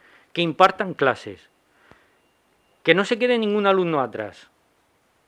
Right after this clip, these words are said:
que las clases sean también streaming, que las clases, los alumnos que están hasta ahora mismo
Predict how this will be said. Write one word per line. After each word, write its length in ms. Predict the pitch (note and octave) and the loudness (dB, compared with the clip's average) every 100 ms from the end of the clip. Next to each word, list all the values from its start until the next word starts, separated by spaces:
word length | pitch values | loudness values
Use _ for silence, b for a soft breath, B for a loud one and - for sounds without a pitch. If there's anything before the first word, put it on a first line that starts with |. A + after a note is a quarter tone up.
| _ _ _ _ _ | _ _ _ _ _
que 320 | E3 E3 D#3 b b b b - | -2 0 -2 b b b b -2
las 160 | E3 | 0
clases 340 | - A3 A#3 - | 4 2 2 0
sean 240 | G#3+ G#3 | 0 0
también 320 | G3 F#3 F#3+ | -2 -2 -2
streaming, 500 | F3+ - D3+ A2+ G#2 F2 _ _ _ _ _ _ _ _ _ b b b b b _ | -6 -4 -4 -4 -10 -18 _ _ _ _ _ _ _ _ _ b b b b b _
que 80 | - | 0
las 120 | D#3+ | 0
clases, 520 | - G#3+ G#3+ B3+ B3 _ _ _ | 2 0 2 -2 -4 _ _ _
los 180 | D#3 D#3+ | 0 4
alumnos 360 | E3 G3+ A3+ A3 | 4 2 -2 -2
que 100 | G#3+ | -6
están 360 | - G#3+ F#3+ - | -2 -4 -4 -10
hasta 240 | F3 F#3+ | -4 0
ahora 160 | F#3+ G3 | 2 2
mismo 440 | G3 F#3+ F3 E3+ | 0 -4 -4 -8